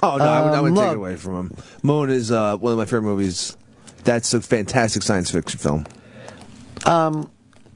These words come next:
Speaker 1: Sam Rockwell's the shit in it, even though he's pretty much the only person in it.
Speaker 2: Now, did you bring up, uh, Joe Cornish, Attack of the Block?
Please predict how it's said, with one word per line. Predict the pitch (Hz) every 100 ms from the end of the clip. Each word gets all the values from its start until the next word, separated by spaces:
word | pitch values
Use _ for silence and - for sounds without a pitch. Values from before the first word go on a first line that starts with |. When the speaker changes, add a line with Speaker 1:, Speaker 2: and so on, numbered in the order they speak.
| -
Speaker 1:
Sam | - 110
Rockwell's | 110 101 95 85
the | 76
shit | - -
in | 76
it, | 78 - -
even | - 107
though | 95
he's | 90 80
pretty | - 110
much | 90
the | 90
only | 82
person | 82 - 71
in | 62
it. | - - - - - -
Speaker 2:
Now, | 143 156 147
did | 151
you | 151
bring | 160 170 165
up, | 160 156 135
uh, | 147 139 135
Joe | 131 143
Cornish, | 123 147 120 107 -
Attack | 113 127 110
of |
the | 113
Block? | 110 107 87 -